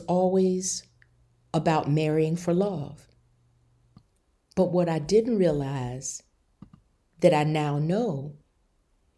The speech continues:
is that sometimes people marry for different reasons. And when you're young,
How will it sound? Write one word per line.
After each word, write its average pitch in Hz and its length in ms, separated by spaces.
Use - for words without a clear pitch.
is 208 140
that 214 140
sometimes 214 560
people 220 280
marry 180 440
for 180 160
different 175 460
reasons. 165 760
And 196 200
when 254 180
you're 180 140
young, 220 800